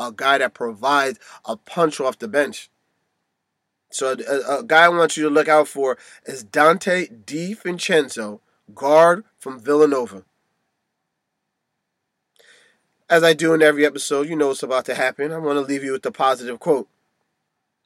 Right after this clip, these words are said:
And in today's episode, our positive quote is, "Let go of what you expect and instead trust the universe to give you what you want."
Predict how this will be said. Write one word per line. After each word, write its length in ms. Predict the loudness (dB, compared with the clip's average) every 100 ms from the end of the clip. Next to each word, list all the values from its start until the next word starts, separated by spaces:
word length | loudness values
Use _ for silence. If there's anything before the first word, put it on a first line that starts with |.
| -14 -6
And 480 | -4 -2 -4 -6 -8
in 100 | -8
today's 400 | 0 2 4 2
episode, 440 | -2 -4 0 0
our 100 | 0
positive 540 | 2 2 2 -2 -8
quote 320 | -4 0 2 2
is, 300 | -2 -8 -20 _ _ _ _ _ _ _ _ _ _
"Let 260 | 2 4 6
go 220 | 4 4
of 100 | 2
what 200 | -4 -2
you 100 | -4
expect 520 | -4 -2 2 2 2
and 140 | -2
instead 640 | -2 -2 4 6 6 0 _ _ _ _ _ _
trust 400 | -16 -2 -2 -2
the 80 | -8
universe 640 | -8 -6 -4 -2 -2 -4 _ _ _
to 80 | -20
give 260 | -10 -10
you 140 | -8 -8
what 200 | -6 -6
you 60 |
want." 240 | -8 -8